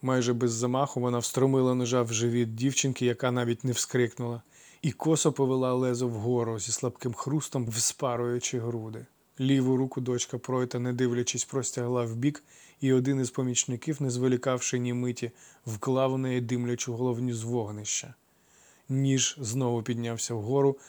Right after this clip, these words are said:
з його леза зірвалася крапля крові і, зашипівши, впала на підставлену головню. Протиприродна судома вигнула тіло Галентіади. Вона заплющила очі і закинула голову, втискаючи гостру пташину потилицю в плечі.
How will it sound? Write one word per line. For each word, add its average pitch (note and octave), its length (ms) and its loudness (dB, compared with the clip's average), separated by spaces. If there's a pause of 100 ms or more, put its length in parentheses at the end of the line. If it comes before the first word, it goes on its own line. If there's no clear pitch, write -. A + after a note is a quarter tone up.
(280)
з B2 140 -2
його B2+ 240 4
леза B2+ 320 4
зірвалася B2 640 2
крапля A#2 480 -4
крові C3 420 0 (420)
і, B2+ 80 0
зашипівши, C3 600 2
впала B2+ 380 -2
на B2+ 120 -2
підставлену B2 680 -2
головню. B2 500 -2 (420)
Протиприродна B2 720 0
судома A#2+ 480 0
вигнула A2+ 440 -2
тіло A2+ 260 -4
Галентіади. A#2 880 0 (140)
Вона B2+ 220 4
заплющила B2 720 4
очі C#3 340 4
і A#2+ 60 2
закинула A#2+ 540 0
голову, A#2 420 0
втискаючи A#2+ 760 2
гостру A#2+ 400 -2
пташину A#2+ 560 -2
потилицю B2 560 -2
в - 60 -12
плечі. A#2 540 -4